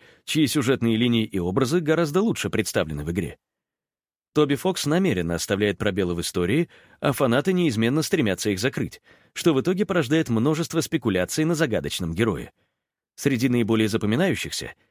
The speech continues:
видеоролики с теориями. Некоторые из них действительно убедительны, серьёзны и полны доказательств, другие же примитивны и даже абсурдны.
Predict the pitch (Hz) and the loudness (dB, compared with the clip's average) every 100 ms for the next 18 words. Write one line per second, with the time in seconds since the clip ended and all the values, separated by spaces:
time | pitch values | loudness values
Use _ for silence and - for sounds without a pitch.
0 | _ - 120 113 98 117 185 175 165 156 | _ -2 0 2 2 2 0 0 0 0
1 | - - 135 143 87 69 - - - _ | -4 0 2 2 0 -6 -10 -16 -20 _
2 | _ _ _ _ - 127 120 - 110 85 | _ _ _ _ 0 0 2 2 0 2
3 | 107 180 - 135 135 165 165 151 - 117 | 0 0 -2 -2 0 0 0 0 0 -2
4 | 104 82 - 98 156 175 196 98 80 78 | 0 -2 -4 -2 0 0 -2 -2 -2 0
5 | 120 175 - - 143 - 110 107 107 170 | -2 -2 -8 -4 -2 0 0 0 2 2
6 | 170 98 - - - _ _ - 117 135 | 0 -2 -6 -12 -16 _ _ -4 0 2
7 | 156 233 196 220 - 170 113 - 135 170 | 2 0 0 -2 0 2 2 0 0 2
8 | 185 156 117 98 92 - 104 110 95 110 | 0 0 2 0 0 -4 -4 -2 -4 -8
9 | - | -14